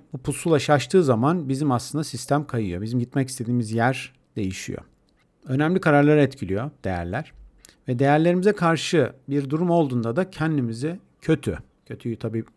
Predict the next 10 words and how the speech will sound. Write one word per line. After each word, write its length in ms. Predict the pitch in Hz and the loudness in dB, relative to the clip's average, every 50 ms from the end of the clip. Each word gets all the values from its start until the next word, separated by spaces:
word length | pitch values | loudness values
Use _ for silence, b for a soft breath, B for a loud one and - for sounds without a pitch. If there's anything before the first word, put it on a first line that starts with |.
| _ _ _ - | _ _ _ -12
bir 100 | 120 110 | -10 -6
duygu 280 | 101 113 110 107 120 101 | -4 -2 -2 0 0 0
değil, 240 | 120 120 156 180 - _ _ - | 0 -2 -2 -4 -8 _ _ -8
kötünün 360 | 123 127 127 151 147 143 147 | -8 -6 -4 -2 -2 -2 -2
altında 460 | 147 120 123 127 127 - 135 143 143 | -2 -4 -4 -4 -6 -6 -6 -6 -6
birçok 260 | 123 - 117 104 - | -6 -8 -10 -10 -10
şey 200 | - - 53 50 | -10 -10 -10 -8
var. 320 | 50 57 71 160 - - - _ _ _ _ _ _ - - _ | -6 -6 -8 -8 -10 -16 -20 _ _ _ _ _ _ -20 -16 _
Öfkeleniyoruz, 680 | 135 123 - - 131 120 120 120 123 123 120 113 113 | -12 -12 -8 -6 -6 -4 -4 -4 -4 -4 -6 -6 -10
sinirleniyoruz, 1000 | - - - 113 110 110 113 113 113 117 120 113 110 117 120 - - - - - | -10 -8 -6 -4 -2 -2 0 0 0 0 0 0 -2 -4 -8 -12 -14 -18 -20 -20